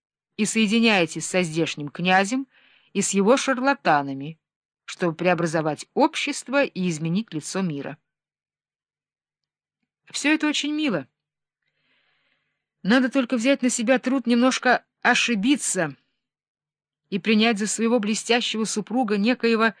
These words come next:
смазливого авантюриста, очень неглупого человека и, к тому же, искусного прорицателя. Теперь поняли? Поразмыслите хорошенько. Как врач —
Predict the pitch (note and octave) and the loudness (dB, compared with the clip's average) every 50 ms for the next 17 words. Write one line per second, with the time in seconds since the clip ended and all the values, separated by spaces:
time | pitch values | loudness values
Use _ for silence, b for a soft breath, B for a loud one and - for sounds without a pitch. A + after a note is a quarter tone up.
0 | b b b b b b b - - G3+ A3+ A3+ F#3+ E3+ G3 G#3+ B3+ C4 B3+ B3 | b b b b b b b -4 0 2 4 4 4 2 2 2 2 2 2 4
1 | A3+ A#3+ - - _ - G3 G#3+ G3 A3+ A3 G3 - A3 A3 A3+ C4+ A#3 - - | 4 4 2 2 _ 0 2 2 4 2 0 0 0 -2 0 0 0 0 -2 -4
2 | - - - G3 - _ _ _ _ _ _ _ _ _ _ - B3 D#4 D#4 - | -8 -12 -14 -16 -16 _ _ _ _ _ _ _ _ _ _ 4 4 6 4 4
3 | - - C#4 C4 C4 A#3+ A#3 F#3 F#3 A3+ A#3+ - G#3 G#3 G#3+ - - G3 G3 G3 | 0 -2 -2 0 2 2 0 0 0 -2 -2 -2 -2 -2 -2 0 0 2 2 2
4 | F#3 A3+ D4 D#4+ D#4+ - D#4 C#4+ - - - C4 C#4 - - - B3+ B3 A3 A#3 | 2 2 0 0 2 2 0 0 0 -2 -4 -4 -4 -4 -2 0 2 2 2 2
5 | B3+ A#3 B3+ A#3+ - - A3+ G#3 - - - G#3 A3 - - G3+ G#3 G3+ F#3+ G3 | 2 2 0 -2 -2 -2 -6 -6 -6 -6 -6 -8 -8 -6 -4 -4 -4 -4 -4 -4
6 | G3 F3+ F#3 F3 - - F#3+ E3 - - - - - _ _ _ _ _ _ _ | -4 -4 -4 -4 -2 0 0 0 -2 -4 -16 -20 -20 _ _ _ _ _ _ _
7 | _ _ _ _ _ _ _ _ _ _ _ _ _ _ _ _ _ _ _ _ | _ _ _ _ _ _ _ _ _ _ _ _ _ _ _ _ _ _ _ _
8 | _ - - - F#3+ E3+ D#3+ - D#3+ F3 G#3+ A3 G#3+ E3 C#3 _ _ _ _ _ | _ -16 -8 -6 -4 -6 -4 -2 -2 -2 -2 -2 -4 -6 -10 _ _ _ _ _
9 | _ _ _ _ _ _ _ _ _ _ _ _ _ _ _ _ _ _ _ _ | _ _ _ _ _ _ _ _ _ _ _ _ _ _ _ _ _ _ _ _
10 | _ _ _ _ _ _ _ D#3+ D#3 D3+ C#3+ C#3 D#3 E3 A3 A3 - G3+ F#3+ - | _ _ _ _ _ _ _ -8 -6 -6 -4 -4 -4 -2 -2 -2 -4 -6 -8 -8
11 | - - - D#3 D3+ C#3 - - D3+ C#3+ C#3 - - - _ _ _ _ _ _ | -8 -8 -6 -6 -6 -4 -4 -6 -6 -8 -12 -16 -20 -20 _ _ _ _ _ _
12 | _ _ _ _ _ _ _ _ _ _ _ _ _ _ _ _ _ _ - F3 | _ _ _ _ _ _ _ _ _ _ _ _ _ _ _ _ _ _ -6 -4
13 | E3+ D#3+ - D#3 D3+ E3 F#3+ F#3+ - - - - | -4 -4 -4 -4 -2 0 0 0 -2 -6 -10 -12